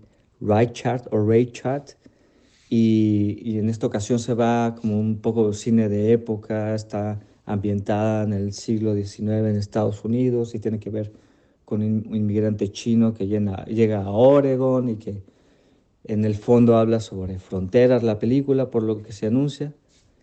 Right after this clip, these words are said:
Para esto, una, un pequeño paréntesis, no hay que olvidar que, que para esta edición el director del jurado es Jeremy Irons. Y no sé, eso también como que le da un peso bastante significativo a lo que es el conjunto de la Berlinale en sí.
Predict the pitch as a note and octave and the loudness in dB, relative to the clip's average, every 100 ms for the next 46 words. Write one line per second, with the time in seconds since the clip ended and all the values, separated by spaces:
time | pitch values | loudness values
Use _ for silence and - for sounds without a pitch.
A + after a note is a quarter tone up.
0 | _ A#2 C3+ - D3+ B2+ - C3+ B2+ C3 | _ 4 4 4 2 2 0 -2 2 2
1 | C#3 C#3+ C3+ B2+ B2+ C3+ C#3+ C3 B2+ C3 | 2 2 2 2 2 0 -2 -2 -2 0
2 | A#2+ A#2+ B2 B2 - A#2 - - A2 G#2+ | 0 2 0 -2 -4 -6 -6 -6 -6 -2
3 | G2+ A2+ - B2 A2+ A2 A2+ - C3+ C#3 | -2 -2 -4 -2 0 -2 -4 -2 -2 -2
4 | D#3 _ _ _ _ - G#2 G#2 G2+ G#2 | -6 _ _ _ _ -2 0 2 2 2
5 | G#2 G#2 - A#2 A#2 A#2 A2+ G#2 G2 G2 | 0 0 6 8 8 6 2 2 -2 -6
6 | F#2+ A2+ A#2 B2 A#2 A2+ A2+ A2 G2+ G2 | -2 2 4 4 4 2 0 0 0 0
7 | G2 F#2+ G2+ G2 G2 - _ _ _ _ | -2 -4 -6 -8 -10 -14 _ _ _ _
8 | _ _ _ G#2+ G#2 F#2+ F#2 - F#2+ G#2+ | _ _ _ -6 -4 -4 -8 -10 -10 -8
9 | G2 G2+ G2+ G#2 G#2 - G2 F#2 F#2+ F#2+ | -4 -2 0 0 -4 -4 -6 -6 -6 -6
10 | G2 G#2 G2+ G#2+ - A2 G#2 - _ _ | -2 -2 -2 -4 0 -2 -2 -12 _ _
11 | _ - G#2 G#2+ G#2+ G#2+ - G#2+ G2 G2+ | _ -10 -6 -4 -2 -4 -4 -2 -2 -4
12 | F#2+ G2 A#2 A2+ A2 A2 - G#2 G2+ G2 | -6 -4 0 0 2 0 -4 -8 -10 -6
13 | G2 G#2 G2+ G#2 G2+ G2 G2 G2+ G2 G2 | -8 -6 -8 -8 -6 -8 -4 -2 -2 -2
14 | G2 G2 G2+ F#2+ F#2+ F#2+ F#2+ G2 F#2+ G2+ | -4 -6 -6 -4 -2 -2 0 0 0 0
15 | G2+ - - | -2 -6 -10